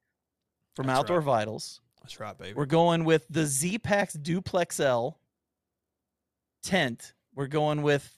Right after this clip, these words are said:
Speaker 1: the Nemo Tensor, the Nemo Philo, and the Western Mountaineering. What's it called? The Astrolight?
Speaker 2: Astrolight, L I T E.
Speaker 1: Astrolight twenty-six degree quilt.
Speaker 2: Mm-hmm. With an extra pillow.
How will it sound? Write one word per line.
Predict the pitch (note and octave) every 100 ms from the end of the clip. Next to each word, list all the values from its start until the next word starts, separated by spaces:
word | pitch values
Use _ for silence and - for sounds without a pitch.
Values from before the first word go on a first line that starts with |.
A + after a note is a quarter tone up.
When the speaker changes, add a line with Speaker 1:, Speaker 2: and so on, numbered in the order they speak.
| -
Speaker 1:
the | C3
Nemo | C#3+ E3 D3+ C3
Tensor, | - F#3+ G#3 - G#3+ A3+ B3+
the | C3+
Nemo | C#3 C3+ A2+
Philo, | - F3+ F3+ F3 E3+
and | - C3+
the | B2 B2
Western | B2 D#3+ - G3
Mountaineering. | E3+ E3 D3+ D#3+ D#3+ D3+
What's | C#3+ E3+
it | F3+
called? | G3 G3
The | E3+ -
Astrolight? | C3+ - G3 G3 G3+ A3 _ _ -
Speaker 2:
Astrolight, | D3 B2 - C3 A#2 A#2 A2+ -
L | B2
I | B2+
T | A#2+ -
E. | - G#2+ E2+ - _ _ _ _ _ _ _ _ _
Speaker 1:
Astrolight | A#2 C#3+ - G3 F3 E3 E3 - - - _ _ _ -
twenty-six | - D3+ E3 F3 - - E3+
degree | - C3+ B2+ B2 A#2 C3 _ _ _
quilt. | - C3+ G#2 - - _ _ C#3+
Speaker 2:
Mm-hmm. | C3 B2+ A#2 A#2+ B2
With | C3 G#3
an | A3
extra | A#3 - A#3
pillow. | - A3+ G#3+ G3